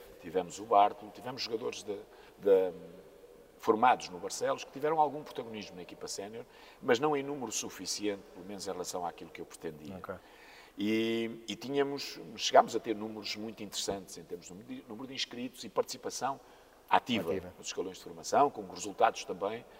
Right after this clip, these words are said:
Speaker 1: muito, muito engraçados. E saí também com esse desencanto, fiquei com a ideia que não era possível fazer melhor porque
Speaker 2: Uhum.
Speaker 1: a retaguarda estava enfraquecida. Então decidi sair. Mas não decidi sair pa-, porque tinha a intenção
Speaker 2: Já
Speaker 1: de ir
Speaker 2: com
Speaker 1: para o
Speaker 2: outra,
Speaker 1: Oliveirense.
Speaker 2: com a, com a, sim.
Speaker 1: É mentira. Eu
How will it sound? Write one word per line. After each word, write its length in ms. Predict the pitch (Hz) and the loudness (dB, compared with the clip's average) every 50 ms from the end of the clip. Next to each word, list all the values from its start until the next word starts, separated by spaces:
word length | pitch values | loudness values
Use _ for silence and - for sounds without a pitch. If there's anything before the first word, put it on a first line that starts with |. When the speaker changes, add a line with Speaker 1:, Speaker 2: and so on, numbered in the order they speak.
| - - - - - - | -20 -20 -20 -20 -14 -4
Speaker 1:
muito, 360 | 90 113 135 131 113 - 107 | 0 2 2 2 0 -4 -8
muito 180 | 120 117 104 | -10 -8 -8
engraçados. 640 | 107 101 98 95 - - 87 85 76 73 - - - - - - - - - - - | -6 -4 -2 -2 -2 0 -2 -2 -2 -4 -8 -16 -20 -20 -20 -20 -20 -20 -20 -8 -4
E 100 | 254 - | 0 0
saí 260 | - - 147 139 143 | 4 8 8 8 8
também 220 | 139 - 156 151 143 | 8 6 4 4 0
com 140 | 143 143 143 | -4 -4 -4
esse 140 | - - | -4 -6
desencanto, 580 | - - 127 113 113 139 143 139 120 107 - - | -6 -6 -8 -6 -2 0 0 0 0 -4 -8 -10
fiquei 240 | - 104 - 123 117 | -12 -10 -8 -10 -10
com 140 | - - 120 | -8 -10 -10
a 40 | |
ideia 300 | 120 110 123 123 127 131 | 2 4 6 6 6 2
que 180 | - - - 127 - - - - - - | -2 -8 -12 -14 -14 -16 -18 -20 -14 -4
não 220 | 104 113 117 123 139 | 2 4 8 10 10
era 140 | 139 127 - | 10 10 8
possível 340 | - - - 135 127 113 | 6 0 -4 -2 -2 0
fazer 240 | - - 104 107 113 107 | 0 -2 -4 -4 -6 -6
melhor 340 | 107 104 110 110 123 131 | -4 -2 0 0 0 -2
porque 180 | - - - 110 | -4 -6 -6 -6
Speaker 2:
Uhum. 180 | 104 101 107 127 | -4 0 2 2
Speaker 1:
a 40 | |
retaguarda 920 | 120 - 135 127 - - 113 101 110 110 107 107 104 110 - 117 123 135 - - - - - - | 2 4 2 0 0 0 -2 0 0 0 -2 -2 -2 -4 -4 -6 -6 -6 -10 -16 -20 -18 -12 -8
estava 300 | - - 120 113 110 101 | -2 0 2 2 2 0
enfraquecida. 580 | 92 - - 90 - - - - 82 76 - | 0 0 -2 -2 -2 -4 -6 -6 -6 -8 -10
Então 200 | - - - 147 | -10 -10 -10 -10
decidi 280 | 156 - - 139 143 139 | -8 -8 -8 -8 -6 -6
sair. 400 | - - 143 143 127 120 117 - - - - - - - - - - | -4 -2 -2 -2 -2 -4 -8 -10 -14 -18 -20 -20 -20 -20 -20 -2 0
Mas 160 | 151 143 139 | 2 2 2
não 120 | - 110 | 0 -2
decidi 280 | - - - 175 170 151 | -2 -4 -6 -6 -6 -6
sair 320 | - - 151 147 147 151 | -4 -2 -2 -2 -2 -2
pa-, 280 | - - 147 156 151 - - - - | -2 0 2 2 2 0 -2 -6 -10
porque 240 | 151 - - - - - | -12 -10 -10 -12 -12 -12
tinha 200 | 151 165 156 151 | -8 -4 -4 -4
a 60 | 151 | -4
intenção 280 | 143 - 147 143 113 | 0 2 2 12 12
Speaker 2:
Já 120 | 110 120 113 | 12 12 12
Speaker 1:
de 60 | - | 12
ir 20 | |
Speaker 2:
com 60 | 123 127 | 12 12
Speaker 1:
para 60 | 127 | 12
o 40 | 123 | 12
Speaker 2:
outra, 160 | 107 120 120 | 12 10 10
Speaker 1:
Oliveirense. 300 | 117 107 110 113 110 110 113 110 101 | 8 8 6 4 6 6 6 6 4
Speaker 2:
com 40 | |
a, 40 | - | 2
com 60 | 117 | -2
a, 20 | 104 | -2
sim. 200 | - 113 104 92 - - - - - | 0 -2 -2 -4 -6 -12 -18 -12 -10
Speaker 1:
É 60 | - | -6
mentira. 440 | - 127 117 - 123 120 104 82 - - - | -4 -4 -4 -2 -2 -2 -2 -2 -4 -8 -12
Eu 60 | - | -8